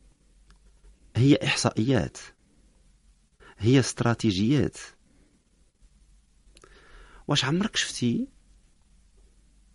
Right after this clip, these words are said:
شي حزب أو لا شي جهة وضعت لنا خرائط المغرب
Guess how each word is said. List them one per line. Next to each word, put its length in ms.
شي 160
حزب 320
أو 140
لا 200
شي 560
جهة 380
وضعت 400
لنا 180
خرائط 540
المغرب 380